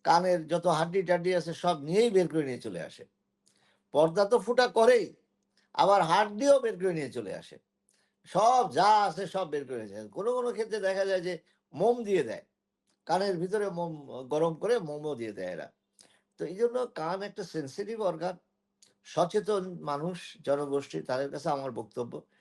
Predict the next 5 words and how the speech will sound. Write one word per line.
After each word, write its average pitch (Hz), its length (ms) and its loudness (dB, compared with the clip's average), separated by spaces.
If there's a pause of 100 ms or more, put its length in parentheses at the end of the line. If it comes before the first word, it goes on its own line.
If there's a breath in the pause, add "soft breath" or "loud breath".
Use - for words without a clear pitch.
(360 soft breath)
দয়া 175 400 6
করে 190 260 2
আপনারা 170 320 2
এই 151 340 2 (1200)
পারত 190 380 4